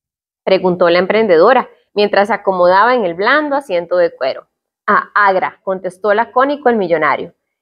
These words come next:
"¿Y eso qué significa?", inquirió un tanto escéptico el artista. "¿Qué es Agra?". "Os estoy llevando de nuevo al aeropuerto", dijo el millonario. "Vamos a cambiar de lugar en esta aventura única que estamos viviendo".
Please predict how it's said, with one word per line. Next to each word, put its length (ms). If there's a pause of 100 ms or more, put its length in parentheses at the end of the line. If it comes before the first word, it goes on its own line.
"¿Y 120
eso 220
qué 100
significa?", 680
inquirió 300
un 120
tanto 260
escéptico 580
el 100
artista. 580
"¿Qué 280
es 300
Agra?". 440 (440)
"Os 200
estoy 240
llevando 380
de 120
nuevo 240
al 80
aeropuerto", 640
dijo 340
el 80
millonario. 520 (320)
"Vamos 340
a 60
cambiar 340
de 100
lugar 400
en 200
esta 200
aventura 500
única 440
que 80
estamos 400
viviendo". 540